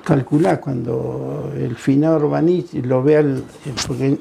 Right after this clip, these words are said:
más encima son, son cagones. Cuando ve que el interventor del hospital, el doctor Levin,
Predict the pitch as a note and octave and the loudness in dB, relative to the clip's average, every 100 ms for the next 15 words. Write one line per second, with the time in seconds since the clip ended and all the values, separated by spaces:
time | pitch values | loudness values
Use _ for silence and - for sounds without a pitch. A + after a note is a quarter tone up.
0 | C#3+ C3+ D3 D3 F#3+ A3+ G#3 D3 B2+ - | 0 2 2 0 -2 -2 -2 -4 -6 -10
1 | _ - C#3+ - _ - D3 F3+ A#2 - | _ -10 -10 -10 _ -8 -6 -6 -10 -16
2 | _ _ _ _ _ _ - - - - | _ _ _ _ _ _ -20 -20 -20 -20
3 | - - - - C#3 C3 B2+ C3+ E3+ C#3+ | -20 -20 -20 -2 2 2 0 2 2 2
4 | - _ _ _ - A#2+ A#2 B2+ _ _ | -2 _ _ _ 0 0 -2 -10 _ _
5 | _ _ C#3+ C3 C3+ B2+ C3 - F#3+ F#3+ | _ _ 0 2 2 0 0 0 2 2
6 | E3 D#3 D#3+ D3 E3+ D#3 D3 - B2+ B2 | 2 0 -2 -2 0 0 -2 -4 -4 -2
7 | B2+ - C#3 B2+ B2 A#2+ A#2+ A2+ A#2+ B2 | -4 0 -2 0 -6 -6 -10 -10 -4 0
8 | B2+ D3 D#3 E3+ E3+ | 2 2 2 0 -6